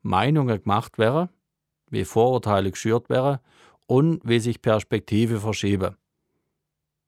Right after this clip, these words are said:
Erinnern wir uns einmal zurück. Zehn Jahre,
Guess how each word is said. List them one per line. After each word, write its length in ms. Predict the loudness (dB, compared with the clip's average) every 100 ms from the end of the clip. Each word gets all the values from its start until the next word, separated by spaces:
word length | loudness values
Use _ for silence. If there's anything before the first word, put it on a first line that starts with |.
| _
Erinnern 380 | -6 -2 0 0
wir 120 | 0
uns 140 | -2
einmal 220 | 0 -2 -2
zurück. 400 | -2 -4 -4 -20 _ _ _ _ _
Zehn 300 | -2 0 2
Jahre, 260 | 2 0